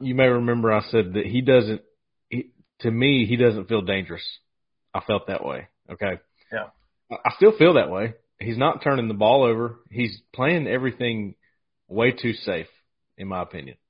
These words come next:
Speaker 1: Um, scared to push it down the field, scared to throw it to this read.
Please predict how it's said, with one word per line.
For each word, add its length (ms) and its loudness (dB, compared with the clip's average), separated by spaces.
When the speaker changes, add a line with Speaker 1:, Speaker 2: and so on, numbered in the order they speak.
Speaker 1:
Um, 420 -6
scared 540 2
to 360 -2
push 220 -4
it 80 -10
down 140 -2
the 60 -10
field, 340 -8
scared 340 2
to 60 -12
throw 300 2
it 100 -6
to 80 -10
this 260 -6
read. 380 -10